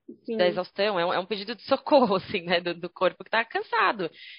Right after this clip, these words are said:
Speaker 2: que chegou num momento que não tem mais nada pra oferecer, né? Então, é, nossa, foi bem importante, assim, pra mim, e quando eu li isso, e eu lembrei de como eu me sentia. Quando eu li, eu já não, não passava mais por isso, porque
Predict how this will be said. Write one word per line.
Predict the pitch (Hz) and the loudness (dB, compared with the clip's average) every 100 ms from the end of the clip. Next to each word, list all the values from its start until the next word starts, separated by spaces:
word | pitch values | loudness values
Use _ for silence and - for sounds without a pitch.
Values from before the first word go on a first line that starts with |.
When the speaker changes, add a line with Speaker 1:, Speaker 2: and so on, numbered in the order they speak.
| - | -12
Speaker 2:
que | 190 | -4
chegou | 220 202 208 | 0 0 0
num | 233 | -2
momento | 240 220 214 - | -4 -4 -4 -6
que | 269 | -8
não | 311 | -4
tem | 277 | -4
mais | 311 320 | -2 -2
nada | 277 240 277 | 2 0 0
pra | 294 | -2
oferecer, | 294 302 381 262 226 196 | -2 -4 -2 0 2 2
né? | 165 170 190 - - - - - | 0 -2 -2 -10 -20 -20 -20 -16
Então, | 170 175 190 175 180 202 214 208 - - | -16 -4 2 2 2 -6 -12 -14 -12 -6
é, | 175 180 | -2 -2
nossa, | 196 233 - | 0 -2 -2
foi | 202 | -4
bem | 196 202 202 | -4 -4 -12
importante, | 262 277 240 185 180 | -8 -6 -4 -4 -6
assim, | 180 170 | -12 -6
pra | 170 | -6
mim, | 170 165 190 - | -4 -8 -14 -18
e | 175 175 175 - | -16 -12 -14 -8
quando | 185 180 | -8 -4
eu | 175 | -4
li | 165 170 165 165 | -6 -6 -6 -8
isso, | 190 - | -8 -6
e | 190 | -2
eu | 196 | -2
lembrei | 226 214 180 196 226 | -4 -4 0 2 0
de | 143 170 | -4 -12
como | 180 | -8
eu | 175 | -8
me | 170 | -8
sentia. | 180 175 - 165 156 | -12 -8 2 2 2
Quando | - 240 247 | 0 2 2
eu | |
li, | 196 233 | 0 0
eu | 226 | 0
já | 220 | -2
não, | 226 226 | -4 -10
não | 220 226 | -8 -6
passava | 247 254 220 202 | -6 -2 0 0
mais | 185 - | -2 -6
por | 180 | -8
isso, | 202 - | -8 -6
porque | 254 262 262 | -6 -2 -2